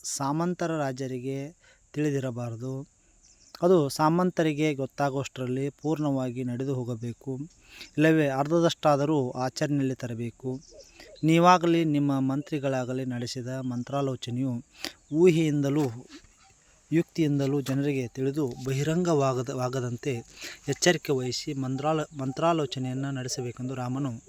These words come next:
ಅಭಿಪ್ರಾಯಪಟ್ಟನು. ಎರಡನೇ ಪ್ರಶ್ನೆ, ರಾಜ್ಯರ-, ರಾಜ್ಯದ ಅಮಾತ್ಯರಲ್ಲಿ ಯಾವ ಗುಣಗಳಿರಬೇಕು?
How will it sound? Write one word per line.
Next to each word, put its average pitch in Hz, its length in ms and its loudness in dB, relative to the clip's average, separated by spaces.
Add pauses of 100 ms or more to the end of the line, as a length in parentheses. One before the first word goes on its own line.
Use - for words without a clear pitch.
(460)
ಅಭಿಪ್ರಾಯಪಟ್ಟನು. 131 1200 -2 (3000)
ಎರಡನೇ 156 280 6
ಪ್ರಶ್ನೆ, 165 400 0 (680)
ರಾಜ್ಯರ-, 185 1040 4
ರಾಜ್ಯದ 151 720 2 (1040)
ಅಮಾತ್ಯರಲ್ಲಿ 156 840 4
ಯಾವ 151 320 2
ಗುಣಗಳಿರಬೇಕು? 123 1040 -6